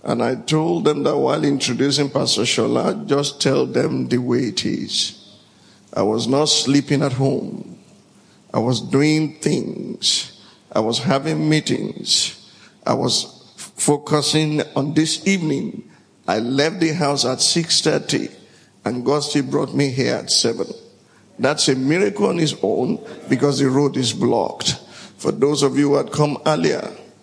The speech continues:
forgive me. And if you don't, God will forgive you. <laughs> Uh, I wasn't playing around. We will fix this nation.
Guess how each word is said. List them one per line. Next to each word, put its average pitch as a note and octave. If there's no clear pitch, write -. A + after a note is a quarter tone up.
forgive F3
me. -
And A#2+
if C#3+
you C#3
don't, F#3
God D#3+
will D3+
forgive C#3+
you. A#2+
<laughs> -
Uh, -
I -
wasn't F3+
playing F3
around. D#3+
We -
will D#3
fix -
this D3
nation. C3